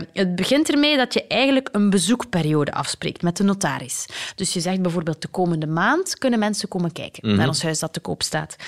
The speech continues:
Speaker 1: Ehm, kan ook een bordje in de tuin krijgen met Bidit, zo die rode letters, hè. Eh, alle info over het pand staat dan ook op Bidit, bidit punt B E, op de website.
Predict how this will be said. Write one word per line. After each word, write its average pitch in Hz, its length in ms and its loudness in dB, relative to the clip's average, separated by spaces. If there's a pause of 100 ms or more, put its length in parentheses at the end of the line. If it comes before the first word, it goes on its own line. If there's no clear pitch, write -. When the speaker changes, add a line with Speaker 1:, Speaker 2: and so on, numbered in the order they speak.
(280)
Speaker 1:
Ehm, 180 340 4 (320)
kan 285 200 0
ook 349 100 2
een 339 100 4
bordje 339 260 2
in 330 60 4
de 247 100 4
tuin 190 280 2
krijgen 302 380 0 (100)
met 208 260 -6
Bidit, 160 560 -2
zo - 140 -4
die 170 160 -4
rode 165 220 -2
letters, - 420 -6
hè. 233 80 -10 (960)
Eh, 175 240 4
alle 196 180 2
info 220 300 4
over 208 140 4
het 190 120 -2
pand 180 200 2
staat - 200 -2
dan 156 160 0
ook 220 320 2
op 170 200 0
Bidit, 202 360 4
bidit 156 300 -2
punt 147 200 -2
B - 40 -2
E, 165 260 0 (100)
op 156 120 0
de 151 80 -6
website. 311 420 -2